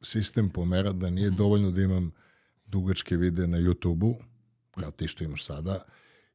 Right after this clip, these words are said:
Speaker 1: jer je to kao kad nešto srčuješ pa na petnaestoj strani na Google-u. I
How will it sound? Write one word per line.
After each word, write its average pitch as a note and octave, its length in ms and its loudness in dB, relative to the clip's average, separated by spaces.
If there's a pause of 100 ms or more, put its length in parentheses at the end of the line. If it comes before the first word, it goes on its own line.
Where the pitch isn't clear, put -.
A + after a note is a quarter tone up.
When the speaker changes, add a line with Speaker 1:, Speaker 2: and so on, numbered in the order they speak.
Speaker 1:
jer E2+ 200 0
je E2 80 -2
to F#2 360 0 (220)
kao F2 220 -6
kad F2 160 -6
nešto F#2 260 -2
srčuješ F#2 440 -4
pa - 140 -6
na F2+ 120 -2
petnaestoj - 540 -4
strani F2 380 -2
na F#2 200 -6
Google-u. E2+ 380 -4 (720)
I F#2+ 360 -4